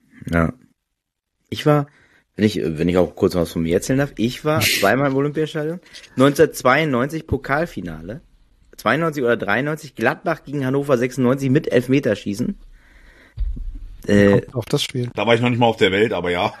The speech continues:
Speaker 2: <laughs>
Speaker 1: Wie ich, wie ich da auf das Spiel komme? Das war Pokalfinale.
Speaker 3: Ach so, Pokalfinale. Okay, das war nicht
Speaker 1: Sowas kennt ihr nicht in Frankfurt.
Speaker 3: Das ist nicht korrekt. Da war ich auch vor nicht so langer Zeit im Olympiastadion im Pokal.
Speaker 1: Äh, und dann war ich einmal bei Deutschland gegen Türkei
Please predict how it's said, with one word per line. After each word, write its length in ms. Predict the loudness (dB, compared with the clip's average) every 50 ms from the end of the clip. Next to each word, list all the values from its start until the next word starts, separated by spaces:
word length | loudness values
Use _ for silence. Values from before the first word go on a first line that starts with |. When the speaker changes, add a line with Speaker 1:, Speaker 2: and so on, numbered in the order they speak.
| -2 -2 -4 -8 -18
Speaker 2:
<laughs> 320 | -18 _ _ _ _ _ -2
Speaker 1:
Wie 140 | 2 2
ich, 100 | 4 4 2 0 -2
wie 100 | -4 0
ich 60 | 2
da 80 | 2 2
auf 80 | 2
das 120 | 2 -2 -2
Spiel 220 | -2 -2 -2 0
komme? 320 | 0 0 0 0 -2 -4 -6 -10 _ _ _ _ -20 -20 _ _ _ _ _ _ _ -8
Das 100 | -4 -2
war 80 | -2
Pokalfinale. 800 | -2 -2 -2 -2 -2 -2 -2 -2 -4 -4 -4 -4 -6 -6 -8 -10 -14 _ _ _ -8
Speaker 3:
Ach 80 | -4 -2
so, 160 | 0 0 0
Pokalfinale. 720 | -2 -4 -2 -2 -2 0 0 0 0 0 0 -2 -2 -4 -8 -12
Okay, 160 | -16 -14 -12
das 140 | -12 -10 -8
war 60 | -4
nicht 60 | 0 2
Speaker 1:
Sowas 220 | 4 4 4 4
kennt 220 | 4 2 2 2
ihr 140 | -2 -6 -6
nicht 180 | -6 -6 -6 -8
in 100 | -10 -10
Frankfurt. 460 | -8 -8 -8 -8 -8 -10 -12 -14 -16 _ _ -20 -16 -6
Speaker 3:
Das 340 | -2 -2 -2 -2 -2 -4 -6
ist 220 | -6 -6 -4 -4
nicht 120 | -4 -2
korrekt. 460 | 0 2 4 4 4 2 0 -4 -8 -2
Da 160 | 0 2 4
war 120 | 4 2 2
ich 340 | 2 0 0 0 0 0
auch 140 | 0 0 0 2
vor 140 | 0 0 0
nicht 220 | 0 -2 -6 -4
so 160 | -2 2 4
langer 260 | 4 4 4 4 2 2
Zeit 320 | 2 2 2 2 2 0
im 140 | -2 -2 0
Olympiastadion 840 | 0 -2 -2 0 0 0 0 0 -2 -2 0 0 2 2 2 2 0
im 120 | -2 -4
Pokal. 240 | -6 -2 2 4 4
Speaker 1:
Äh, 180 | 4 4 2 0 2
und 260 | 4 4 4 6 4 2
dann 160 | 2 2 2
war 120 | 0 0
ich 160 | 0 -2 -2
einmal 220 | -2 -2 -2 -2 -2
bei 180 | 0 0 0
Deutschland 480 | 4 4 4 4 4 2 -2 -2 -2 0
gegen 240 | 0 0 -2 -2 -2
Türkei 540 | -2 -4 -4 -2 -2 0 0 0 -2 -4